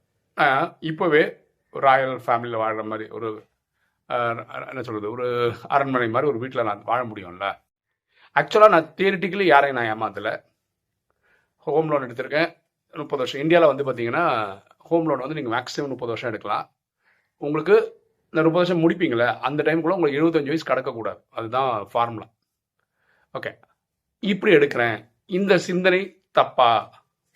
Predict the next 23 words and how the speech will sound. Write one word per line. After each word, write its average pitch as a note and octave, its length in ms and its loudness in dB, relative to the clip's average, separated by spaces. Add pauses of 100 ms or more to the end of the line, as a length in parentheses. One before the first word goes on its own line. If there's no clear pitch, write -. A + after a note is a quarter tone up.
பாவமா A#2 640 2 (260)
அப்படின்னு A#2 280 -6
ஒரு C3+ 120 0
ஆத்மா A2 240 -4
கேள்வி B2 260 -6
கேட்டிருக்காரு. A2 380 -14 (840)
அவருக்கு C#3 300 2
தான் C#3 180 2
இந்த A#2+ 40 -4
வீடியோல A#2 440 -4
பதில் B2 180 -4
சொல்ல A2+ 400 -8 (100)
ட்ரை G#2+ 180 -6
பண்றேன். G2 300 -20 (1500)
ஓகே, D3 260 -4 (880)
இவரு E3 640 8 (240)
யோசிக்கிற G#3 540 6
இந்த C#3+ 320 4
ஆங்கிள் D#3+ 200 4
எந்த C#3+ 160 2
தவறும் C#3 300 2
கிடையாது. A2 420 0 (920)
ஒருத்தருக்கு E3 640 4